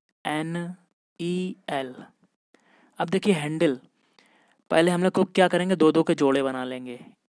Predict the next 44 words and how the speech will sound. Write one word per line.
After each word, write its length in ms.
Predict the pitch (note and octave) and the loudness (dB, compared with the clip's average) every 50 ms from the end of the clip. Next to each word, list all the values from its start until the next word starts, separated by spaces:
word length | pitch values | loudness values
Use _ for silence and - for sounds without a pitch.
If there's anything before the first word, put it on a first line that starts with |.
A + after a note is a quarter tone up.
| _ _ _ _ _ _ _ - | _ _ _ _ _ _ _ -10
ठीक 160 | F#3 F3+ - | -6 -4 -4
है। 100 | C#3+ C3+ - - _ _ _ _ - - _ _ _ _ _ _ - | -4 -4 -6 -12 _ _ _ _ -20 -20 _ _ _ _ _ _ 0
तो 180 | - F3 E3+ D#3 | 2 4 4 4
नीचे 320 | C#3+ D3 D3+ D3+ F3 F3+ | 2 0 -2 0 2 2
भी 100 | E3 F3+ | 4 4
दो 140 | E3+ E3+ E3 | 4 4 4
दो 100 | - E3+ | 2 2
के 120 | - F3 | 0 0
जोड़े 220 | D3 D#3 D#3 D3+ D3+ | 2 2 2 2 0
बना 220 | D3 D3 C#3+ C#3+ | -2 -4 -6 -8
लिए। 240 | C3+ C3+ C#3 C#3 C#3+ - - _ _ _ _ _ - | -8 -8 -10 -12 -12 -16 -20 _ _ _ _ _ -6
अब 100 | F3 E3+ | -6 -4
देखिए, 440 | E3 F#3 - G#3 G3+ F3+ D#3 - - _ - - | -4 -2 2 2 2 2 2 0 -4 _ 2 6
ए 180 | F3+ F#3+ G3 | 6 8 8
जो 140 | G3 G3+ G3 | 8 6 6
है 160 | F3+ G3 G3 F3+ | 6 6 4 2
यहाँ 260 | D#3 D3 D3 D#3+ F3 | 0 -2 -2 -2 -2
पर 160 | - F#3+ F#3 | 0 0 0
आ 140 | F#3 F3+ F3 | 0 0 0
गया 260 | E3 E3 E3+ E3+ F3 _ _ _ _ _ _ _ - | -2 -2 -4 -6 -8 _ _ _ _ _ _ _ -2
और 160 | E3+ E3+ E3+ - | -2 -2 -2 0
एच 220 | - E3+ F3 - F#3+ | 0 0 0 0 -2
जो 180 | E3+ F3+ F3 | -2 0 -2
है 260 | D#3 D#3 D#3+ E3 - _ - | -2 -2 -6 -8 -10 _ -8
यहाँ 240 | D3+ D3 C#3+ D3+ D3 | -6 -4 -4 -4 -4
पे 100 | - C#3 | -2 -2
आ 140 | B2+ B2+ | -4 -4
गया। 280 | B2+ - C#3 C3 C3 C3+ - _ _ _ _ - | -6 -8 -10 -12 -12 -14 -18 _ _ _ _ -6
कलर 200 | - D#3 D#3+ D#3+ | -2 0 0 0
चेंज 220 | - E3 D#3+ D#3+ | 0 -2 -4 -4
करते 260 | D#3+ - D#3 D3+ - E3 | -4 -4 -4 -4 -4 -8
हैं, 180 | D3+ D#3 F#3 - _ _ _ _ _ _ _ _ _ _ _ _ _ _ _ _ _ _ _ - | -8 -8 -10 -16 _ _ _ _ _ _ _ _ _ _ _ _ _ _ _ _ _ _ _ -4
फिर 140 | - G#3 F3 | -2 0 0
बताते 360 | D3+ D3+ C#3+ C#3+ C3 - - | 0 0 0 -2 -4 -6 -8
हैं। 240 | B2+ C3 C3+ - - _ _ _ _ _ _ _ _ _ _ _ _ _ _ - | -14 -14 -14 -18 -20 _ _ _ _ _ _ _ _ _ _ _ _ _ _ -2
फिर 120 | - F3 | -2 0
देखिए, 340 | E3+ E3+ D#3+ - D#3 C3+ C3 _ _ _ _ _ _ _ _ _ - | 2 0 0 0 -2 -8 -8 _ _ _ _ _ _ _ _ _ -12
डी 300 | D3+ C#3+ C3 F3+ F#3 F#3 | -8 -2 0 2 4 4
यहाँ 240 | E3+ D#3+ C#3+ D3 D#3+ | 4 2 0 -2 -2
पे 120 | D#3 F3+ | 0 0
आ 100 | F3 D#3+ | 0 0
गया 300 | D#3 D3 D3+ D3+ D#3 E3 _ _ _ _ _ - - | 0 -2 -4 -6 -8 -12 _ _ _ _ _ -2 -2
और 140 | F3 E3+ - - | 0 0 -2 -4
एन 220 | D#3+ F3 F#3 F#3 | -4 -4 -4 -6